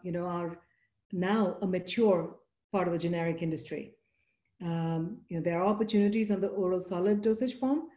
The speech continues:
but for a generic company like ourselves to grow on a consistent basis, we had to access other platforms. So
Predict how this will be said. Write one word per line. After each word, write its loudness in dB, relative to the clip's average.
but 0
for 0
a 2
generic 2
company -2
like -4
ourselves -4
to -4
grow 2
on 0
a -4
consistent -4
basis, 0
we 6
had 2
to 2
access -4
other 2
platforms. -6
So -2